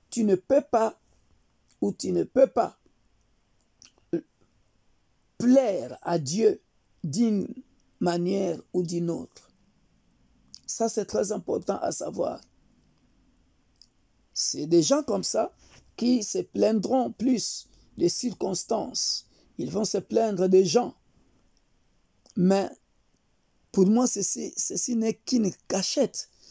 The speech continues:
Ils se cachent derrière les fautes des gens. Ah, si ça, ça, ça n'a pas marché, c'est parce qu'un tel a fait ça.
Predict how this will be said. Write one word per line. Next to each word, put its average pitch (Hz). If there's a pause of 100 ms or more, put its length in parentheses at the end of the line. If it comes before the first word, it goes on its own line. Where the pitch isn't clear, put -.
(440)
Ils 143
se -
cachent -
derrière 185
les 175
fautes 180
des 170
gens. - (600)
Ah, -
si -
ça, 208 (120)
ça, 220
ça 180
n'a 180
pas 214
marché, 202 (240)
c'est -
parce 185
qu'un 220
tel 254
a 170
fait -
ça. -